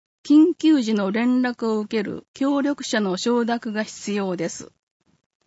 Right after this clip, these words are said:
防災、携帯型緊急通報機器貸与。緊急時に通報できる携帯型機器と、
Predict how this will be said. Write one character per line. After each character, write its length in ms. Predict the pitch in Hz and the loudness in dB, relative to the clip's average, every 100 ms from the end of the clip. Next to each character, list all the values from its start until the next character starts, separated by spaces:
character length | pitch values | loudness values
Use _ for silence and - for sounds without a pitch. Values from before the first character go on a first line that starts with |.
| - | -8
防 260 | 226 254 269 | 0 0 0
災、 480 | - 240 226 208 - _ _ _ _ _ _ _ _ _ _ _ _ - | -2 -2 -2 -4 -10 _ _ _ _ _ _ _ _ _ _ _ _ -2
携 260 | 285 285 294 | 0 0 0
帯 220 | 285 285 269 | -2 0 0
型 300 | 254 247 233 | -2 -2 -4
緊 400 | - 254 277 277 | -2 4 6 4
急 340 | - 247 247 | 0 -2 -2
通 480 | - - 262 254 247 | -6 -6 -4 -4 -4
報 300 | 220 220 220 | -4 -6 -6
機 180 | - 240 | -6 -6
器 220 | - 269 | -4 -4
貸 340 | 240 247 185 | -2 0 -2
与。 240 | 185 - - _ _ _ _ _ _ _ _ _ _ - | -4 -8 -14 _ _ _ _ _ _ _ _ _ _ -4
緊 300 | 277 285 285 | 4 6 4
急 280 | - 294 247 | 2 0 2
時 140 | 202 | 0
に 160 | 185 175 | -2 -2
通 340 | - 247 247 | -4 -2 -2
報 280 | 233 233 226 | -2 -4 -2
で 160 | 214 | -4
き 100 | 214 | -4
る 260 | 196 143 - _ _ | -6 -6 -10 _ _
携 240 | 254 262 262 254 | -4 -2 -2 -4
帯 220 | 254 247 | -2 -2
型 300 | 240 233 226 | -2 -4 -6
機 140 | 247 | -8
器 180 | - 208 | -12 -12
と、 280 | - 160 | -8 -8